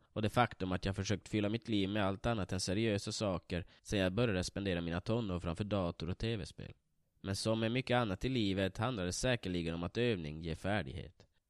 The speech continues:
Man måste försöka fånga upp sig själv när man försöker skämta bort något.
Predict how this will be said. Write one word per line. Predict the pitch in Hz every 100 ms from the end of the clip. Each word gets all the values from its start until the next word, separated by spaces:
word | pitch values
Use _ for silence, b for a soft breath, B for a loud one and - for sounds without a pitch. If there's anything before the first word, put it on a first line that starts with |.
| _ -
Man | 95
måste | 110 -
försöka | 107 120 110 - 95
fånga | 104 117
upp | 107 -
sig | 120
själv | - 120 98 92
när | 92
man | 92
försöker | 90 92 95 98
skämta | - 104 104 120
bort | 117 110 -
något. | 104 95 104 -